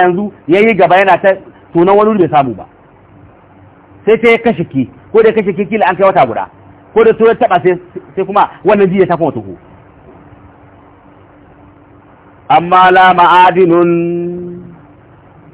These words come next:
ko shi na ba. Banda inda ya gina wani rami, wannan ba a tarawa. Wanga rami da ya ɗiba daban, wanga rami da ya ɗiba daban. Bai haɗawa.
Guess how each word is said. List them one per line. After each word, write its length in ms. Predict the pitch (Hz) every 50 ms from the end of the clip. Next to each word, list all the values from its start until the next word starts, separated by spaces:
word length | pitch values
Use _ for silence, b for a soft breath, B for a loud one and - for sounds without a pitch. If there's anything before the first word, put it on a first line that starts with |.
| - - - - -
ko 140 | 233 220 160
shi 100 | 127 151
na 120 | 139 123 107
ba. 140 | 95 85 - - - - - - - 143 135 127 - - - - - - - -
Banda 380 | 135 156 262 302 311 302 277 247 240 262
inda 180 | 269 262 233 233 226
ya 80 | 226
gina 260 | 196 175 214 240 220 185
wani 200 | 185 180 185 180
rami, 400 | 180 185 180 175 180 147 101 - - - - - - - _ _ _ - - - - - - - - - - - - - - - - - - - - - -
wannan 300 | 151 180 180 185 175 165
ba 80 | 170 170 151
a 40 | 143
tarawa. 440 | - 147 139 131 120 101 92 82 - - - - - - _ - - - - - - - - - - - - - - - - - - _ - 127
Wanga 320 | 147 180 180 180 180 175
rami 320 | 175 180 180 175 175 165 151
da 80 | 160
ya 60 | 165
ɗiba 340 | 156 - 180 180 165 165 156
daban, 180 | 156 175 190 202
wanga 140 | 185 170 170
rami 200 | 160 156 143 135
da 60 | 131 127
ya 60 | 123
ɗiba 200 | 131 110 117 101
daban. 180 | - - - - - - - - - - - - -
Bai 100 | 160 151
haɗawa. 380 | 143 135 113 104 87 76 76